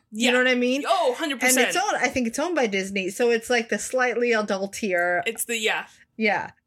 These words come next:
Speaker 1: It's a slightly adultier.
Speaker 2: It's the high schooly.
Speaker 1: Well, that's the thing is they're young adults. Yeah.
Speaker 2: Yeah.
Speaker 1: So I'd say maybe high school, but I may even give you, like, early, early,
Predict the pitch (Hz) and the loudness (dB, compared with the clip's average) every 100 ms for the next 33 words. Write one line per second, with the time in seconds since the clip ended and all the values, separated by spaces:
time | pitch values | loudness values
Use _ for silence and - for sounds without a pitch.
0 | - 262 269 302 285 330 277 294 294 277 | -2 -2 0 0 0 -2 -2 0 0 0
1 | 285 247 247 233 254 226 214 214 214 269 | -2 0 2 0 0 2 2 2 0 0
2 | 247 - - 170 160 147 165 208 - - | 0 -2 -2 -2 -2 -2 -4 -8 -14 -20
3 | - 285 330 359 427 302 370 349 262 233 | -8 -4 0 0 -2 -6 -4 0 -2 0
4 | 254 247 220 240 254 262 247 220 208 202 | 0 2 0 0 0 0 -2 -2 -2 -2
5 | 156 - - - 233 233 - - - - | -4 -8 -10 -8 -2 2 2 0 -8 -2
6 | 277 269 262 - - 277 311 277 226 - | 0 0 0 -4 -4 -2 -2 -2 -6 -4
7 | - 254 254 285 233 247 233 277 302 277 | 0 0 -2 -4 -2 0 0 0 0 -2
8 | 247 247 226 214 214 196 185 - 208 196 | -2 -2 -4 -4 -2 -2 -4 -4 -4 -2
9 | 196 180 170 208 190 185 180 180 | -4 -4 -4 -6 -4 -6 -8 -10